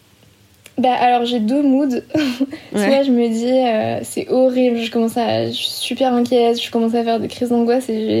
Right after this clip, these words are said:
Speaker 1: j'ai, parce que, enfin, tu réalises quand même que, enfin, je suis sortie dans la rue au début du confinement, je suis sortie pour m'aérer un peu et...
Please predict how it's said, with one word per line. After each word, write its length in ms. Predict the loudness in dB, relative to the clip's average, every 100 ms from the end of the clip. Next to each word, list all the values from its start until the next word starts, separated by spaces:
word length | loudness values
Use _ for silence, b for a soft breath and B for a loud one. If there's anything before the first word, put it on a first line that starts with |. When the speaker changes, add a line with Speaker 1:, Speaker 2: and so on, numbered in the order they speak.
| 0 0
Speaker 1:
j'ai, 60 | -2
parce 140 | -4 -2
que, 220 | -2 -2
enfin, 220 | -2 -4 B B B
tu 140 | -4 0
réalises 380 | 2 2 0
quand 120 | 0 0
même 240 | 2 2
que, 560 | 2 2 2 2 0 -2 -6 B B
enfin, 140 | 0
je 20 |
suis 120 | 2 0
sortie 260 | -2 0
dans 100 | 2
la 140 | 4 2
rue 140 | 0 -2
au 120 | -2
début 260 | 0 0 -2
du 140 | -2
confinement, 500 | -4 -4 -2 0 0
je 80 | -2
suis 80 | -4
sortie 300 | -8 -8 -12
pour 160 | -6 -2
m'aérer 360 | 0 2 2
un 140 | 0 -2
peu 180 | 0 0
et... 280 | 2 0